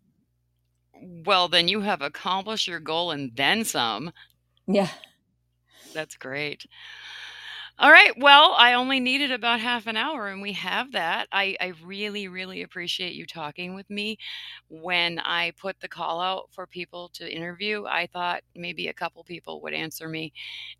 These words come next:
Speaker 1: And I have over forty people who are willing to chat,
Speaker 2: <laughs>
Speaker 1: chat with me. It's, it's going to be so much fun, and I'm very new at this. So I'm learning as I go. And anyone who's willing to take a chance and chat with me, I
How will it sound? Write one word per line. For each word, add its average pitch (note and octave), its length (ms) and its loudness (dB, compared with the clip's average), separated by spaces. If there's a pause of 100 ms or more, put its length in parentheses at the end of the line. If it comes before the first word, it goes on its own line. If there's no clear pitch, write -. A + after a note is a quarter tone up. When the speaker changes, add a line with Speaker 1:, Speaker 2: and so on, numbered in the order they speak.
Speaker 1:
And E3 480 0
I E3 100 2
have F#3 220 -2
over E3+ 260 -12
forty D3+ 400 -10
people C3 560 -12
who C#3+ 340 -12
are D3 140 -8
willing D3 400 -6
to C#4+ 140 4
chat, - 300 0
Speaker 2:
<laughs> - 40 -20
Speaker 1:
chat - 320 2
with D3+ 160 -6
me. C#3+ 240 -4 (640)
It's, F3+ 340 2
it's - 200 4
going F3+ 280 0
to F3 60 -4
be F3 140 -6
so E3 200 -4
much D#3+ 300 -4
fun, D#3 520 -4
and C#3+ 300 -2
I'm D3 280 -2
very D3+ 320 -4
new C3+ 340 -4 (140)
at A#2+ 180 -8
this. - 320 -8 (420)
So B2+ 400 0 (320)
I'm D#3+ 220 8
learning E3 360 2
as D#3 140 0
I D#3+ 140 4
go. C3 360 0 (680)
And C#3 300 4
anyone E3+ 400 2
who's E3 220 -6
willing D3 260 -4
to C3+ 60 -12
take D3 200 -8
a C#3+ 40 -8
chance C#3 380 -2
and D3 140 -4
chat A#2+ 300 -2
with C3+ 140 -10
me, D3 220 -4
I B2 280 -4